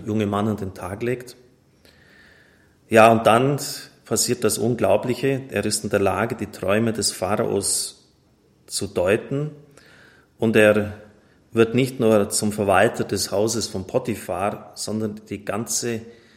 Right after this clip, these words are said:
Verwaltung des ägyptischen Großreiches wird ihm anvertraut. Er wird Herr über ganz Ägypten. Ein kometenhafter, ein sagenhafter Aufstieg, zuvor noch im Gefängnis, in Sträflingskleidung. Und dann wird er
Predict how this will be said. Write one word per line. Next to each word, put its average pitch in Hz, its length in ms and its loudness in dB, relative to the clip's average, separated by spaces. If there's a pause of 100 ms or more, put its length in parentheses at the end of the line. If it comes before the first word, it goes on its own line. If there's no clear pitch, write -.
(220)
Verwaltung 101 600 -4
des 98 200 -6
ägyptischen 104 680 -8
Großreiches 98 840 -6
wird - 180 -14
ihm 95 160 -8
anvertraut. 95 840 -10
Er 98 180 -2
wird - 200 -4
Herr - 440 -2
über 101 200 -4
ganz - 500 -6
Ägypten. 98 680 -10 (680)
Ein 101 140 -4
kometenhafter, 107 840 -2
ein 101 120 -2
sagenhafter 104 800 -4
Aufstieg, 117 600 -2 (380)
zuvor 107 340 -2
noch 107 200 0
im 101 120 -4
Gefängnis, 113 600 -2
in 98 140 -10
Sträflingskleidung. 110 1040 -2 (580)
Und - 120 -12
dann 101 140 0
wird 104 200 -2
er 98 180 2